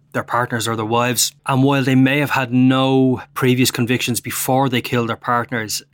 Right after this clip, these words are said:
the fact that they killed their partners really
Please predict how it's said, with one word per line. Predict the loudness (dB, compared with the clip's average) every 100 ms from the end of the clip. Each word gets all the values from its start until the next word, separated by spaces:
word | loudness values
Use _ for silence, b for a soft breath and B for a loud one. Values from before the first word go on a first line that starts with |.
| _
the | -10
fact | -4 -4 -2
that | -4 -4
they | -8
killed | -8 -6 0 2 2
their | -2
partners | -2 -2 -2 -4 -6 -6
really | -2 2 4 4 0 -2